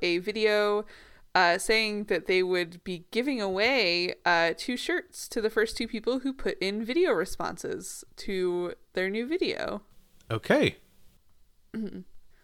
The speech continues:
Speaker 1: Remember when video res-, responses was a thing?
Speaker 2: Yeah, the good old days.
Speaker 1: I know we talk about that, like, every other <laughs> episode.
Speaker 2: <laughs>
Speaker 1: And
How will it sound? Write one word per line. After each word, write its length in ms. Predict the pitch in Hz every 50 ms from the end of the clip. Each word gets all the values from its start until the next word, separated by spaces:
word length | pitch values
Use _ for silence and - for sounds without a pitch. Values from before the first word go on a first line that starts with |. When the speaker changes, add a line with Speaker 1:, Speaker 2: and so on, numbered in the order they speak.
| _ _ _ _
Speaker 1:
Remember 360 | - 240 294 415 427 427 392 330
when 180 | 277 240 247
video 380 | 202 190 175 185 190 190 190 190
res-, 260 | 202 196 - - - - -
responses 680 | - 190 190 190 - - 202 180 196 190 - 190 190 -
was 160 | 180 180 -
a 60 | 180
thing? 360 | - - 175 170 175 180 185 - - - - - _ _ _ _ - - - -
Speaker 2:
Yeah, 180 | 135 139 139
the 100 | 135 127
good 220 | 120 123 135 135 131
old 160 | 123 120 110
days. 460 | 117 117 117 113 107 - - - - - _ _ - - _ _ - - - - - - - - - - -
Speaker 1:
I 120 | - 196 214
know 140 | 202 220 220
we 100 | 214 226
talk 280 | - - 175 180 196
about 280 | 208 185 165 160 151 -
that, 180 | 160 160 -
like, 160 | - 180 190 -
every 340 | - 185 190 190 196 202
other 200 | 196 196 214 214
<laughs> 0 |
episode. 1080 | 220 453 381 - - - - - - - 208 330 381 508 - - - - - 214 - - -
Speaker 2:
<laughs> 160 | - 196 - - - - 220 - - - - - - - - - 185 - - - - - - - - - - 151 - - - - - - - - - -
Speaker 1:
And 520 | 208 214 214 208 208 208 208 208 208 208